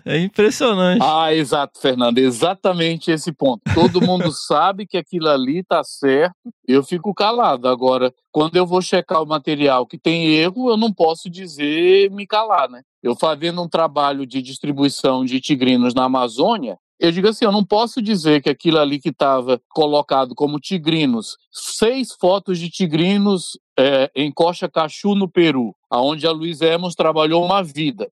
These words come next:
Speaker 2: que nunca entrou na lista de bichos de lá, tem seis, m-, quase o mesmo tanto de vide, eu digo assim, duvido, não era nenhum, nem longe, nem de perto, parecia com tigrinos, nem de perto, dava
Speaker 1: Uhum.
Speaker 2: pra ter assim uma, um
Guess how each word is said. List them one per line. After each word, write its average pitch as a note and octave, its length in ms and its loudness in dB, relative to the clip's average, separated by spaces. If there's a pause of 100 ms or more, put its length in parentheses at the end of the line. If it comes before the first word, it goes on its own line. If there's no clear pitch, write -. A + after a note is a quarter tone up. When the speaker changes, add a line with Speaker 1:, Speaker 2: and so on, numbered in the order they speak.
(100)
Speaker 2:
que F3 120 -2
nunca A3+ 480 4
entrou G#3+ 260 2
na G#3 160 2
lista G#3 400 -2
de F#3+ 100 -4
bichos F3 220 -2
de F#3+ 100 -2
lá, D#3 160 2
tem D3 220 -4
seis, E3 720 -2 (180)
m-, D#3 140 -8 (260)
quase G#3+ 320 0
o G3+ 60 4
mesmo F#3+ 340 2
tanto F#3+ 320 0
de D3+ 140 -6
vide, A#2+ 560 -2 (180)
eu C#3+ 100 2
digo D3 160 2
assim, D3 300 0
duvido, C#3+ 720 0 (280)
não G3 240 2
era F3+ 220 2
nenhum, A#3 540 0
nem A#3 280 4
longe, G#3+ 720 2
nem F3+ 160 -2
de A#3 120 -2 (120)
perto, G3 600 0 (180)
parecia F3+ 480 0
com F#3 160 -4
tigrinos, D3 720 -2
nem F#3+ 240 2
de C4 120 0 (120)
perto, D3 380 0 (160)
dava D3 220 -2
Speaker 1:
Uhum. D#3 60 -4
Speaker 2:
pra E3 100 0
ter F3 120 0
assim E3+ 160 -4
uma, F3+ 240 0 (220)
um E3+ 180 -4